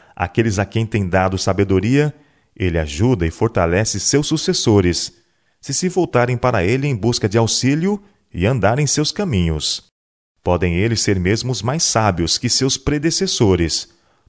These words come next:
Podem, pois, tirar proveito de suas experiências e de seus erros adquirir sabedoria.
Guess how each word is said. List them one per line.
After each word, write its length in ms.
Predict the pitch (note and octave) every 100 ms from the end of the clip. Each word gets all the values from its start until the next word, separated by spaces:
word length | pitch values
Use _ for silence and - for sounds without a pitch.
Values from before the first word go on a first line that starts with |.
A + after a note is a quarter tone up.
| _
Podem, 260 | - F2 F#2
pois, 320 | - G#2+ B2
tirar 280 | - G2 G2+
proveito 500 | - F2 D#2 B2 C3+
de 120 | A2+
suas 320 | A2+ B2 C3
experiências 1000 | C3+ - D#3+ D#3 C3+ C3 A#2 F2+ D#2+ - - _ _
e 80 | G2
de 120 | F#2
seus 340 | F#2 A2 G2 F2+
erros 400 | A2+ A#2+ A#2+ - _ _ -
adquirir 580 | F#2+ G#2+ - F2+ G2+
sabedoria. 800 | G#2+ B2 A#2+ B2+ A#2+ E2 D#2 D2